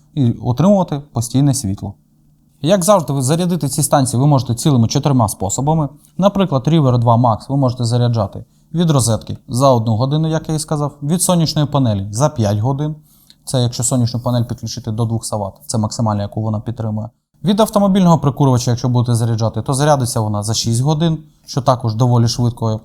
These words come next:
коли ви, наприклад, кудись їдете. Ну і останнє, це просто від звичайної U S B-шки, підключивши її до, наприклад, вашої розетки чи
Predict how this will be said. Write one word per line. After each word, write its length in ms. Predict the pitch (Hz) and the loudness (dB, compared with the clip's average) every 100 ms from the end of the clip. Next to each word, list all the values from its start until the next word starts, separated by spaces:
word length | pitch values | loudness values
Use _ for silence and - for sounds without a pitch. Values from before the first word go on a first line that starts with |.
| - | -6
коли 180 | 123 | -4
ви, 100 | 110 | -2
наприклад, 400 | 117 - - 113 | -2 -4 -6 -8
кудись 320 | - 117 110 113 | -4 -6 -6 -4
їдете. 420 | 113 110 110 113 _ _ _ - _ - | -4 -4 -8 -12 _ _ _ -20 _ 0
Ну 160 | 202 247 | 4 4
і 100 | 214 | 4
останнє, 400 | 185 254 262 214 | 2 2 2 0
це 140 | - | -2
просто 320 | - 190 - | 0 0 0
від 140 | 185 160 | -2 -2
звичайної 580 | 170 190 170 165 165 175 | 0 0 2 4 4 4
U 60 | |
S 100 | 156 | 2
B-шки, 320 | 190 208 - | 2 0 -2
підключивши 640 | 151 131 143 131 165 139 131 120 113 113 | -4 -4 -2 -2 0 0 0 0 0 0
її 380 | 117 117 107 107 _ - | 2 2 0 -4 _ -10
до, 500 | 127 120 120 117 110 110 | -4 0 2 4 2 0
наприклад, 400 | 110 113 107 - | 0 -4 -4 -4
вашої 300 | 110 - 113 | -4 -4 -4
розетки 400 | 131 165 190 120 | -2 -4 -4 -6
чи 200 | 117 | -8